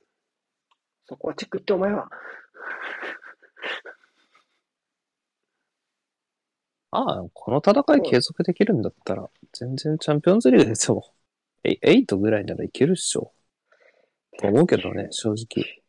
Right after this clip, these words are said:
Speaker 1: 九十分よ。やっぱ九十分むずい。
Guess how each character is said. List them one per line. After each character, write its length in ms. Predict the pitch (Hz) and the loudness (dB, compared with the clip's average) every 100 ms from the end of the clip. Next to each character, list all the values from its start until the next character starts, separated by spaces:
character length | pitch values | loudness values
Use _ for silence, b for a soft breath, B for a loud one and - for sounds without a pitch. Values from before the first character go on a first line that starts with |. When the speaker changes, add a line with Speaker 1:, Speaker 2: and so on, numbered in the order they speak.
| _ _ | _ _
Speaker 1:
九 340 | - - 247 | -20 -14 -12
十 200 | 233 277 _ _ | -10 -10 _ _
分 180 | 117 95 | -6 -4
よ。 320 | 92 90 _ _ | -10 -12 _ _
や 80 | - | -20
っ 20 | |
ぱ 80 | _ - - | _ -20 -12
九 160 | 220 240 | -8 -6
十 200 | 247 240 _ | -8 -10 _
分 260 | - 104 98 | -8 -6 -6
む 140 | 98 | -8
ず 160 | 98 | -8
い。 80 | 101 | -10